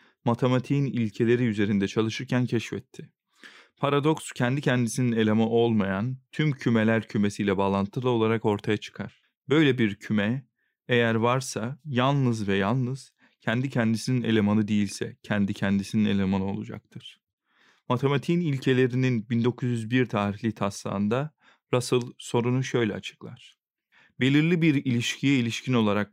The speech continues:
bütün göndergelerin bir sınıf oluşturduğu fakat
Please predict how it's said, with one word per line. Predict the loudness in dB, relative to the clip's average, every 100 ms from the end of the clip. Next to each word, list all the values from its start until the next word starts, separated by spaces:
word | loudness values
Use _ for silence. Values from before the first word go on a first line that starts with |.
| -10
bütün | -6 0 0 2
göndergelerin | 2 4 2 2 0 0 0 0 -4 -10 _ -4
bir | -4
sınıf | -2 0 0 2
oluşturduğu | 0 -2 -4 -8 -4 -6
fakat | -4 -4 -2 -6 -10